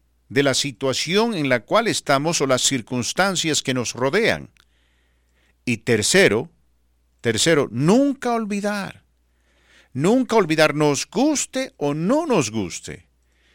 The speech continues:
que cuando usted se enfrenta a un policía,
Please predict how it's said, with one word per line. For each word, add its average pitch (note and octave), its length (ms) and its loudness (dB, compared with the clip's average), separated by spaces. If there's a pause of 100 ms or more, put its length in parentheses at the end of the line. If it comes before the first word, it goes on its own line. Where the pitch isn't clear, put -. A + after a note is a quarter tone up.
(380)
que D3 160 0
cuando D3+ 360 -4
usted A#3+ 380 -4
se F#3+ 220 -2
enfrenta G#3+ 720 -2
a D#3+ 60 4
un D3 160 -2
policía, F2 640 -4